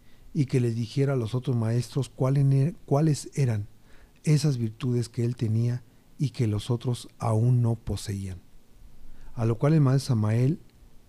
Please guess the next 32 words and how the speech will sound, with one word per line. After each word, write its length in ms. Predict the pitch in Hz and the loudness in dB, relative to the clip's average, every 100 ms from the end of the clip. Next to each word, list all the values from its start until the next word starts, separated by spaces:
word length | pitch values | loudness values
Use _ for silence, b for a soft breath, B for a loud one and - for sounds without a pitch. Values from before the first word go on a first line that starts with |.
| - - - - | -20 -20 -20 -12
se 180 | - 110 | -6 -2
paró 260 | 117 139 | 2 2
frente 260 | 143 143 123 | 4 4 4
a 20 | |
los 120 | 110 | 2
demás 380 | 107 110 127 - | 2 4 2 2
y 40 | 117 | 0
les 200 | 107 110 | -2 -2
dijo: 360 | 110 - 98 - b b b b | -6 -6 -12 -14 b b b b
"Hay 220 | 127 135 | 2 2
que 100 | - | 2
aprender 480 | 127 - 107 110 120 | -2 0 -2 0 2
a 80 | 113 | 0
ser 220 | 113 110 | 0 -4
pacientes, 1000 | - 113 - 127 117 113 107 101 - - b b b b | -4 -6 -4 0 0 0 -6 -14 -14 -20 b b b b
hay 220 | 123 127 | -2 0
que 140 | - | 0
aprender 580 | 113 117 104 107 113 - - | -4 -2 -2 0 -2 -4 -10
a 120 | 110 | -10
ser 360 | 101 117 113 370 - | -6 -4 -4 -6 -14
serenos. 800 | - - 104 104 92 - - - - b b b b b b - | -12 -6 -4 -4 -4 -10 -16 -20 -20 b b b b b b 0
En 200 | 135 120 | 2 2
paciencia 640 | - 107 - 160 160 165 | 0 -2 2 2 4 2
poseeréis 640 | 160 120 107 113 110 123 | 0 -4 -4 -2 0 0
vuestras 440 | 120 110 107 104 120 | -2 -6 -6 -6 -2
almas", 520 | 117 113 107 - - | -2 0 -2 -6 -10
dice 280 | 117 110 113 | -8 -6 -4
el 60 | 104 | -4
maestro 300 | 110 107 - | -2 -4 -6
Samael. 360 | 98 95 92 - - B B B B 139 | -6 -6 -12 -16 -20 B B B B 0
Y 160 | 123 | 4
esto, 640 | 123 - - 139 117 104 | 4 2 2 4 2 -2